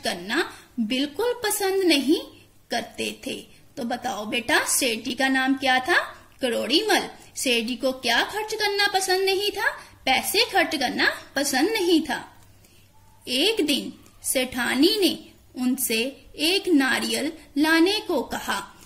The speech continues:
सेठ करोड़ीमल ने अनसुना कर दिया तो सेठानी गुस्से से चिल्ला पड़ी, "मुझे पूजा करनी है।"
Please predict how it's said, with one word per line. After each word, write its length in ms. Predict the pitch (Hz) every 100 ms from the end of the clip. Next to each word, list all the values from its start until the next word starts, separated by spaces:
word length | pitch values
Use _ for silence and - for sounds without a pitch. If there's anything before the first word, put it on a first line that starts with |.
| -
सेठ 480 | - - 320 403 415
करोड़ीमल 600 | 311 262 254 339 427 339
ने 320 | 269 196 - - - - -
अनसुना 800 | 381 466 - 320 233 180 240 - - _ -
कर 180 | 359 349
दिया 380 | 277 294 175 - - - - - - 339
तो 140 | 427
सेठानी 720 | - 311 240 247 175 180 - - - - - 247
गुस्से 480 | 285 294 - 480 480
से 440 | - - - - - - -
चिल्ला 360 | 302 285 269 311
पड़ी, 560 | 320 226 180 190 311 - - -
"मुझे 420 | 262 320 381 415 -
पूजा 340 | 269 233 427
करनी 380 | 494 370 285 254
है।" 260 | 220 -